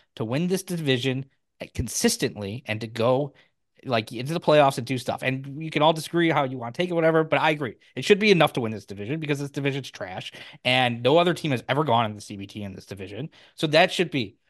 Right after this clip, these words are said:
So if I was Jed Hoyer, I would be hearing that comment and thinking, like, "I need to produce. I need to get divisions won. I need to get in the playoffs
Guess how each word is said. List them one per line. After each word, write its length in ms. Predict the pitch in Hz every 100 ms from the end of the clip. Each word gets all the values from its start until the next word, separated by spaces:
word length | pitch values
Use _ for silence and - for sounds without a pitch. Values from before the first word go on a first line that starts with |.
| _
So 280 | - 151 -
if 100 | 135 120
I 180 | 131 226
was 180 | 240 151
Jed 260 | 170 165
Hoyer, 440 | 127 151 113 101 _ _
I 120 | 131
would 140 | 202 190
be 160 | 190
hearing 240 | 151 180 160
that 180 | 151
comment 360 | - 147 139 120
and 120 | 117
thinking, 360 | - 127 127 117
like, 360 | 113 110 110 _ _ _ _ _ 120
"I 280 | 156 202
need 440 | 185 170 170 156 -
to 140 | 143
produce. 580 | 139 135 117 123 104 -
I 120 | 131 147
need 180 | 175 156
to 60 |
get 340 | 127 143 151 -
divisions 440 | 131 139 131 110
won. 360 | 98 127 175 196
I 120 | 131
need 260 | 139 147 143
to 120 | 131
get 300 | 123 131 143
in 80 | 135
the 80 | 127
playoffs 340 | 135 117